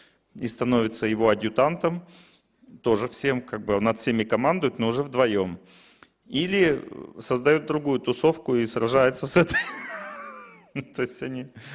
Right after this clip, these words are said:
всегда как бы, вот эти второй категории люди, они всегда управлители, это управляющие люди, которые управляют обществом, у них очень сильные амбиции.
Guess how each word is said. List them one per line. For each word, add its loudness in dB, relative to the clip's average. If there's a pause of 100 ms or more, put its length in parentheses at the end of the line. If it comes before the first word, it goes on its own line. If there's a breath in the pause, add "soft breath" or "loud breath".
(320 loud breath)
всегда 0
как -4
бы, -6 (320 loud breath)
вот -10
эти -2
второй 2
категории -2
люди, -2
они 2
всегда 2
управлители, -6
это -4
управляющие 0
люди, -4
которые -4
управляют -2
обществом, -6
у -4
них -6
очень -6
сильные -4
амбиции. -6